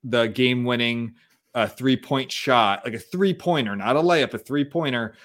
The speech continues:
and the star, and he, he's, like, going up to shoot, and he's releasing the ball, <laughs> and that star player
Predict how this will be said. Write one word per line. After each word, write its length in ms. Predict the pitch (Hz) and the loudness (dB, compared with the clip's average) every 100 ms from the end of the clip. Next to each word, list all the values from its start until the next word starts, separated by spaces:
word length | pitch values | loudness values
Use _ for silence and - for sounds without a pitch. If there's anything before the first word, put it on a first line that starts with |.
| - - | -14 -4
and 200 | 123 120 | -2 -2
the 60 | |
star, 560 | - - 135 127 127 127 | -6 -2 4 8 8 4
and 120 | 123 | 0
he, 120 | 123 | -2
he's, 140 | 120 123 | -2 -2
like, 120 | 127 | -2
going 300 | 160 156 151 | 0 0 0
up 100 | 151 | -4
to 80 | 147 | -6
shoot, 160 | - 170 | -4 -2
and 80 | |
he's 100 | 143 | 0
releasing 260 | 165 151 170 | -2 -2 -4
the 60 | 143 | 2
ball, 280 | 165 147 - - - | 4 4 0 -10 -12
<laughs> 200 | - 240 | -2 2
and 240 | - 196 | 4 4
that 280 | - - 160 | 4 4 -2
star 400 | - 170 160 - | 0 4 4 0
player 420 | - 156 151 208 | 0 0 2 0